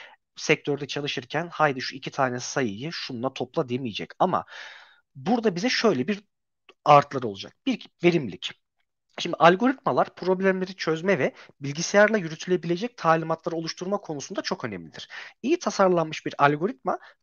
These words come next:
daha az bilgisayar kaynağı kullanır. Bu da genellikle daha hızlı ve verimli bir yazılım anlamına gelir. Şimdi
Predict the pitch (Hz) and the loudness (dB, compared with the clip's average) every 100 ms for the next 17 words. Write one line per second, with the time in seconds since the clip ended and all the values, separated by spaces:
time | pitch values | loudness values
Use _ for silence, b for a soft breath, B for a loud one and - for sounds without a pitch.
0 | - 196 233 220 185 185 185 196 190 196 | 4 8 10 8 6 -4 2 6 6 4
1 | 131 113 98 110 254 B B B _ _ | 0 0 -2 -6 -8 B B B _ _
2 | - 110 107 214 226 247 220 180 208 226 | -10 -6 -4 -4 -4 2 4 6 6 4
3 | 185 220 202 214 220 170 147 190 208 185 | 2 0 4 4 4 -2 -8 -6 -2 -2
4 | 202 185 151 - 170 185 160 139 - 208 | -2 -6 -6 -2 2 2 0 -8 0 4
5 | 180 139 160 262 196 110 95 - 311 175 | 4 2 -2 -2 -2 -6 -8 -10 -8 -8